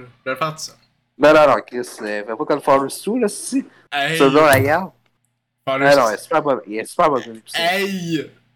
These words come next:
Speaker 1: Ok, euh, rajoute-nous un extrait de M-, Mel Gibson qui dit que le podcast est bon.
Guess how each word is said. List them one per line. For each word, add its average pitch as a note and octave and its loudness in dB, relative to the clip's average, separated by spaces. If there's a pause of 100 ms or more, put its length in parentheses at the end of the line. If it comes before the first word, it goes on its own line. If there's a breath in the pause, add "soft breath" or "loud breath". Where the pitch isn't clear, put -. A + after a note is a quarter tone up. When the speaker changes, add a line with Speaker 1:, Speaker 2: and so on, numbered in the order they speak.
(420)
Speaker 1:
Ok, E3 -6 (300)
euh, E3 -2
rajoute-nous G3+ -4 (120)
un D#3 -2
extrait E3+ -6
de D3 -4
M-, D#3 -4
Mel E3+ -4
Gibson D3+ -6
qui C#3+ -10
dit C#3+ -8
que D3+ -6
le C3 -6
podcast C#3 -10
est C3+ -8
bon. B2+ -14